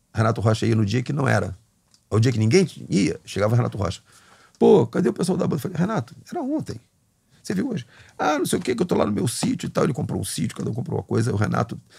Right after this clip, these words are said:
tinha um sítio, tava em-, embevecido com o sítio, fazendo as coisas dele lá, o Renato Rocha. Então nunca coincidia. Aí começou a jo-, jo-, jogar o estresse. A pressão vem vindo,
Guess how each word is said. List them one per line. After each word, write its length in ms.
tinha 160
um 40
sítio, 340
tava 180
em-, 140
embevecido 640
com 120
o 20
sítio, 480
fazendo 220
as 80
coisas 260
dele 220
lá, 200
o 60
Renato 240
Rocha. 280
Então 200
nunca 200
coincidia. 400
Aí 40
começou 280
a 20
jo-, 200
jo-, 260
jogar 200
o 40
estresse. 500
A 80
pressão 320
vem 180
vindo, 460